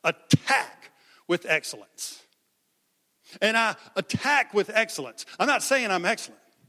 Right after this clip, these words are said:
at all. I'm saying that I attempt to attack life with excellence because I have a God that died for me.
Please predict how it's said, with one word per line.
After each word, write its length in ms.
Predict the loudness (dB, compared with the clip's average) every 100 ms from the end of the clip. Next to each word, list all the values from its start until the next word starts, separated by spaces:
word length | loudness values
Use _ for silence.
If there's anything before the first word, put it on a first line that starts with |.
| _ 0
at 100 | 2
all. 420 | 2 -2 -12 _ -20 -2
I'm 120 | -2
saying 260 | 2 0 2
that 160 | 0 2
I 180 | 0
attempt 680 | -2 -4 0 0 0 -8 -6
to 180 | -4 0
attack 560 | 0 0 0 0 0 -4
life 360 | -2 -2 0
with 160 | -2 0
excellence 440 | -2 -2 -6 -8 -10 -20 -4
because 380 | -2 0 -2 0
I 160 | 0 2
have 100 | 0
a 80 | -2
God 520 | -6 -2 2 2 0
that 320 | -4 -6 -4
died 400 | 0 0 0 -2 -2
for 120 | -8
me. 440 | -4 -4 -6 -8